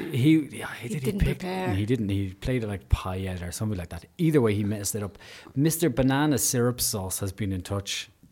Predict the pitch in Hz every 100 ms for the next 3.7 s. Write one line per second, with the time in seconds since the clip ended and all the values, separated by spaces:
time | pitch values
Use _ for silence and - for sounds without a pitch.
0 | _ _ - 110 131 131 - 107 - -
1 | 110 110 208 190 269 330 190 - 117 113
2 | 127 - 370 370 330 - - - 294 254
3 | 302 - 302 311 220 -